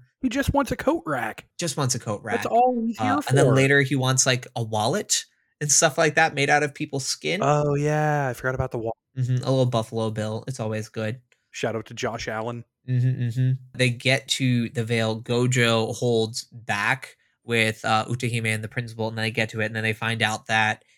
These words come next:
Speaker 2: it is a veil specifically designed to keep Gojo out. Anyone else can go right on in except for him.
Speaker 1: So you know what we call that.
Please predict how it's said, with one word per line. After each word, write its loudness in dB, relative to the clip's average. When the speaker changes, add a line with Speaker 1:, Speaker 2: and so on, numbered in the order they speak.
Speaker 2:
it -2
is 2
a 2
veil 0
specifically -2
designed 0
to -8
keep -8
Gojo -4
out. -10
Anyone 0
else 0
can -8
go 0
right 2
on 2
in 0
except -4
for 4
him. -2
Speaker 1:
So -4
you 8
know 6
what 4
we 2
call 2
that. -4